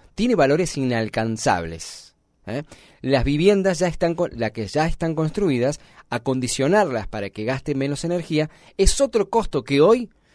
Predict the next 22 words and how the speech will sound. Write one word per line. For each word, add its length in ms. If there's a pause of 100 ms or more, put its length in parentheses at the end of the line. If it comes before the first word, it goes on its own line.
(140)
una 220
familia 420
no 200
puede 200
afrontar. 500 (340)
No 180
porque 240
no 120
quiera, 240
sino 280
porque 420
las 160
condiciones 540
económicas 480
son 120
inalcanzables 760
para 180
una 140
familia 340
tipo. 300
Muchas 260
gracias, 380